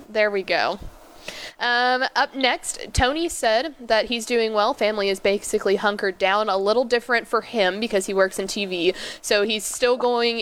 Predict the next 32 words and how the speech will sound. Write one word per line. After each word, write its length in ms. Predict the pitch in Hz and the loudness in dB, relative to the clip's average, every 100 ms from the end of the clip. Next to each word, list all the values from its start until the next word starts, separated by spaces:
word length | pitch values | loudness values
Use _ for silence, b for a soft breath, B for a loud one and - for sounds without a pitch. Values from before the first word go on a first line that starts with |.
| - | 0
into 320 | 240 247 233 | 0 2 2
work, 280 | 202 196 - | 2 2 0
but 120 | 185 | 0
not 220 | 202 196 | 2 2
as 120 | 190 | 0
often, 360 | - 185 180 175 | 2 0 0 -2
basically 340 | 185 - 185 | -2 0 -2
two 240 | - 226 202 | -2 0 2
on, 240 | 202 190 | 2 0
two 220 | 190 190 | -2 2
off, 240 | 180 180 - | 2 0 -4
and 200 | 185 175 | -8 -2
then 380 | 175 170 170 - | 0 0 -4 -2
two 180 | 196 175 | 2 2
on, 100 | 165 | 2
four 260 | - 208 | 2 2
off. 220 | 170 170 - B B - | 2 0 -6 B B -4
Um, 220 | 214 202 196 | -2 -2 -2
the 140 | 214 | 2
other 240 | 240 339 311 | 2 2 0
thing 160 | 196 | -2
he 120 | 202 | -2
said, 400 | 185 - 165 185 220 - - - - - | -4 0 0 0 -4 -14 -20 -20 -20 -14
he 160 | - 226 | 0 0
said, 840 | - - - 226 214 208 208 208 - | 0 -4 -2 2 4 4 2 0 -2
where 200 | 117 120 | 0 0
did 160 | - | -2
it 80 | - | -2
go? 200 | 113 107 B B B 196 | 0 0 B B B 0
Guess 260 | 247 269 | 0 2
I 120 | 254 | 0
should 260 | 254 - 208 | 0 2 0